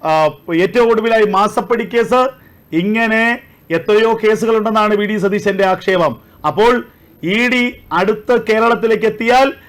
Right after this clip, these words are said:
അതിനെ ഞങ്ങൾ ഇരുകൈയും നീട്ടി സ്വീകരിക്കും. ഈ പ്രസ്താവന ഈ സാഹചര്യത്തിൽ വളരെ ഗൗരവമുള്ളതാണ്.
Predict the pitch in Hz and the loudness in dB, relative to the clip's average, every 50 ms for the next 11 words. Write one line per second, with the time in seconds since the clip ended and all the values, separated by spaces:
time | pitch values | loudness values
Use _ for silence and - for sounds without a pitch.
0 | - - - 175 196 208 214 208 208 208 208 208 202 202 214 233 220 214 214 208 | -12 -6 -2 -2 -2 0 -2 -2 -2 -2 0 0 0 0 0 0 0 2 0 0
1 | 202 202 202 185 208 202 - - 185 190 180 190 185 180 156 185 175 143 120 - | 0 -2 -2 -4 -4 -8 -8 -6 -6 -4 -2 0 0 0 0 -2 -4 -4 -4 -10
2 | - - - - - 202 226 220 - 233 214 220 - 247 247 247 240 247 240 240 | -16 -20 -16 -8 -4 -4 -4 -2 -2 -4 -4 -2 0 2 2 4 4 4 2 2
3 | 240 240 233 240 - - 226 226 240 233 214 240 240 196 - 240 226 214 185 - | 2 2 0 -2 -2 0 2 2 2 0 -2 -2 -2 -2 0 0 2 2 0 -2
4 | - - _ _ - 156 170 185 208 208 214 202 180 170 190 196 196 214 220 220 | -4 -12 _ _ -4 -2 0 2 2 2 0 0 -2 0 0 2 2 4 4 4
5 | 220 214 208 202 196 190 185 175 175 170 156 147 107 90 | 4 2 2 2 0 0 0 0 0 -2 -2 -4 -6 -12